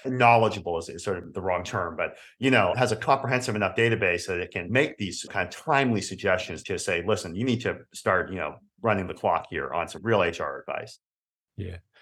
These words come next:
Speaker 2: So for consultants listening to this, in case you missed that, Yash's point was that if you're scared that,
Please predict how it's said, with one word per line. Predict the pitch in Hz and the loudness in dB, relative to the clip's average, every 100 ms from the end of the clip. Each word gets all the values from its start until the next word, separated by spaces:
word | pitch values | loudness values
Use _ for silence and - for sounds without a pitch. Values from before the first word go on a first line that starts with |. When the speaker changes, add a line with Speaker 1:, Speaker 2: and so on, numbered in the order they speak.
| _ | _
Speaker 2:
So | - 113 | 2 2
for | - | 2
consultants | - 123 - 135 123 110 | 2 2 4 4 4 2
listening | 113 104 101 95 | 0 0 0 -2
to | - | -2
this, | 101 104 - - | 0 0 0 -4
in | - 117 | -2 0
case | 135 131 | 2 2
you | 131 | 2
missed | 147 - | 2 2
that, | 120 120 - - - - | 2 2 -2 -20 -12 0
Yash's | 117 - - | 2 2 0
point | 123 107 104 | 2 2 2
was | 117 104 98 | 0 0 4
that | 107 101 - - | 4 4 0 0
if | 120 | 2
you're | 107 | 4
scared | - 127 113 | 4 4 6
that, | 104 | 4